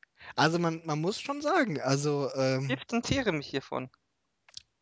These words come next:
Speaker 2: Vor allem, ich weiß nicht, ich glaub, ab zwei Prozent, ab ein Prozent kriegst du ja kein Geld mehr für die Wahl. Irgendwann f-, fällt's ja aus dieser Finanzierung raus. Dann müssen sie sich ja andere Fi-, ähm, Finanzierungskanäle suchen.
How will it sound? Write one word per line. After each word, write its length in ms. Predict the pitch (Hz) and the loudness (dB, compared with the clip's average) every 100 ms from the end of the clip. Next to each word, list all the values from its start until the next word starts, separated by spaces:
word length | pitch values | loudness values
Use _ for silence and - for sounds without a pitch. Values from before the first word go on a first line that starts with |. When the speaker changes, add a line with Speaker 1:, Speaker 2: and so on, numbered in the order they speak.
| _ _ _ _ _ _ - - - - | _ _ _ _ _ _ -20 -16 -16 4
Speaker 2:
Vor 120 | 208 220 | 8 12
allem, 240 | 247 240 - - - - - | 10 10 2 -18 -20 -20 -2
ich 120 | 185 | 8
weiß 240 | 226 277 277 | 10 10 8
nicht, 80 | 214 | 2
ich 60 | |
glaub, 180 | 226 226 | 2 2
ab 180 | 202 - | -2 0
zwei 240 | - 220 | 4 6
Prozent, 580 | 262 311 - 262 277 - - | 4 -2 0 2 2 0 2
ab 200 | 208 - | 2 4
ein 260 | 190 233 | 4 4
Prozent 480 | 285 262 - 247 247 | 2 -4 0 0 0
kriegst 260 | - - - | -6 -4 4
du 40 | |
ja 60 | 220 | 4
kein 220 | 220 202 | 6 6
Geld 300 | 202 202 190 | 10 10 8
mehr 280 | 147 131 123 - _ | 0 -2 -2 -8 _
für 140 | - 147 | -10 -8
die 140 | 131 | 2
Wahl. 360 | 127 123 117 - _ | 6 6 4 -2 _
Irgendwann 340 | - 175 185 170 - | -2 0 0 -2 -8
f-, 160 | - | -20
fällt's 300 | - 185 180 | 2 2 2
ja 100 | 160 | 0
aus 100 | 151 | -2
dieser 180 | - 151 | -2 -4
Finanzierung 580 | - 151 139 - 151 135 | -2 -2 -2 0 0 6
raus. 200 | 180 185 | 6 6
Dann 120 | 147 | 0
müssen 220 | 156 180 | -4 -4
sie 100 | 156 | -2
sich 140 | 143 151 | 0 2
ja 80 | 139 | 2
andere 340 | 147 143 131 - | 2 2 2 2
Fi-, 120 | 156 | 0
ähm, 580 | - 131 131 135 131 127 - | 2 4 2 -2 -8 -12 -8
Finanzierungskanäle 880 | 135 135 - 226 - 143 131 127 123 | -6 2 4 4 2 -2 0 -4 -6
suchen. 280 | 123 139 | -10 -14